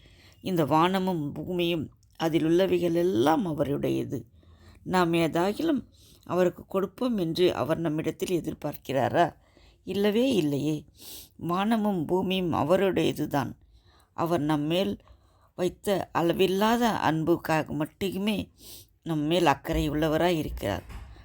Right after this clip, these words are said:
அருமையான தேவ பிள்ளைகளே, நீ யாராயிருந்தாலும் சரி, நீ அனாதை அல்ல, திக்கற்றவர்கள் அல்ல. உன்னை நேசிக்க இயேசு உண்டு. உனக்கு உதவி செய்ய அவரால் முடியும், கட்டாயம் செய்வார்.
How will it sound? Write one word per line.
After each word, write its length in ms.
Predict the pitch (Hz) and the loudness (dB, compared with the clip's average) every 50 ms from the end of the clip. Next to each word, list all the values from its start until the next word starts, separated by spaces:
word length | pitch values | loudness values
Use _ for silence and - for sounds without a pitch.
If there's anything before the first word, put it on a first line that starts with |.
| - - | -20 -16
அருமையான 580 | - - 190 208 233 226 220 214 202 190 175 | -10 -8 -4 -2 -2 0 0 0 0 0 -2
தேவ 280 | 156 - 143 143 139 143 | 0 2 0 2 0 -2
பிள்ளைகளே, 640 | 143 - - 139 135 135 110 123 139 123 - - _ _ _ _ _ _ _ - | -6 -6 -6 -4 -2 -2 -2 -2 -4 -4 -6 -8 _ _ _ _ _ _ _ -10
நீ 180 | - 202 196 180 | -6 -4 -2 0
யாராயிருந்தாலும் 920 | 170 156 160 175 175 185 196 202 208 190 180 170 160 151 151 147 160 175 | 2 2 4 4 4 2 2 2 0 0 -2 -2 -2 -2 -2 -2 -4 -4
சரி, 400 | 190 - - 165 - - - - _ _ _ - _ _ - _ _ - | -6 -6 -6 -6 -6 -6 -12 -14 _ _ _ -20 _ _ -20 _ _ -6
நீ 100 | 185 185 | 0 2
அனாதை 540 | 170 151 147 156 165 170 165 175 180 160 | 4 4 4 4 2 2 2 2 2 2
அல்ல, 340 | 147 135 131 123 117 82 - - _ - _ _ - - - - _ _ - | 0 -2 -2 -2 -4 -4 -6 -8 _ -20 _ _ -20 -20 -20 -20 _ _ -14
திக்கற்றவர்கள் 760 | - 220 - - 262 233 - - - 190 175 170 160 160 156 | -14 -12 -6 -4 -4 -4 -2 0 2 2 2 4 4 2 2
அல்ல. 340 | 151 147 143 139 143 151 - - _ _ _ _ _ - _ _ | 2 0 0 -2 -2 -4 -8 -12 _ _ _ _ _ -20 _ _
உன்னை 260 | - 202 214 226 233 208 | -6 -2 0 0 2 2
நேசிக்க 520 | 185 180 185 185 - - 185 185 - 196 | 0 0 0 -2 -2 -2 -4 -4 -2 -4
இயேசு 480 | 180 160 - - 175 - - - 165 147 | -2 -2 -2 -2 -2 -2 0 -2 -2 -2
உண்டு. 380 | 147 123 123 117 107 85 - - _ _ - - _ _ _ _ _ - | -2 -4 -4 -4 -6 -6 -8 -10 _ _ -20 -20 _ _ _ _ _ -8
உனக்கு 300 | 170 196 214 214 - 190 | -4 -4 -4 -4 -2 -4
உதவி 300 | 180 165 165 165 170 180 | -2 0 0 2 2 2
செய்ய 360 | 170 - 175 170 175 190 185 | 0 0 0 0 2 2 2
அவரால் 360 | 165 143 160 156 175 185 175 | 0 0 2 2 2 2 2
முடியும், 540 | 165 165 165 160 180 160 147 143 143 - - - - - | 2 0 0 0 0 0 0 -2 -4 -4 -8 -14 -18 -14
கட்டாயம் 600 | - 165 - _ _ - - 208 214 220 214 226 | -14 -14 -14 _ _ -6 -4 -2 0 0 0 -2
செய்வார். 540 | 226 - - 113 117 - - 107 - - | -2 -2 -2 -2 -4 -2 -4 -6 -6 -6